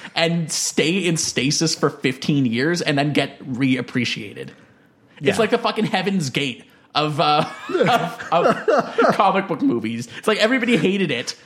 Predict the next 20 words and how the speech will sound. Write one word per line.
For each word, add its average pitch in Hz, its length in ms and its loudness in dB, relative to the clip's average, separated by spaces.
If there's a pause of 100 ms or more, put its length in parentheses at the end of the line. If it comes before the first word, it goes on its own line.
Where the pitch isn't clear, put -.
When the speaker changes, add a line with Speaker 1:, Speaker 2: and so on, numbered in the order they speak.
(280)
Speaker 1:
and 214 160 0
now 220 120 4
slowly 202 760 0
people 196 340 -2
are, 170 160 4
are 165 160 4
starting 165 360 0
to 151 60 0
realize 143 400 4
that 135 100 0
there's 135 180 -2
more 135 320 2
there 123 340 2
than 117 200 -4 (100)
<laughs> - 100 -12
Speaker 2:
Yeah, 185 160 -2
strangely 196 500 0
enough, 165 280 2
more 160 340 2
horses 151 380 0